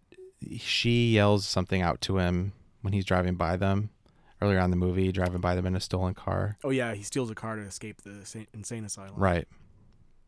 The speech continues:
Speaker 1: And
Speaker 2: Yeah, and he's, like, speeding down the road, and she goes, "Hey, speed kills!"
Speaker 1: Oh, yeah, <laughs> yeah, and he
Speaker 2: And,
Speaker 1: stops.
Speaker 2: yeah. This movie is, like, uh,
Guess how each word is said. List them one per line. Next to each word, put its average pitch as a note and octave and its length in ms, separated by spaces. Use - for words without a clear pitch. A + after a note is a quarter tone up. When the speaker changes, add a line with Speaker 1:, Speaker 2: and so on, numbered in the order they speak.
Speaker 1:
And F#2 580
Speaker 2:
Yeah, B2 220
and A2 320
he's, B2+ 260
like, A#2 140
speeding C3+ 280
down A#2 140
the A2 80
road, A2 180
and G#2+ 100
she - 40
goes, G#2+ 160
"Hey, F#3+ 300
speed A#3+ 520
kills!" A3+ 720
Speaker 1:
Oh, A2 140
yeah, G2+ 300
<laughs> - 20
yeah, G2+ 320
and G#2+ 100
he A#2+ 120
Speaker 2:
And, C#3 60
Speaker 1:
stops. G2 560
Speaker 2:
yeah. G#2 260
This D3 120
movie G3+ 220
is, E3+ 100
like, D#3+ 320
uh, A#2 420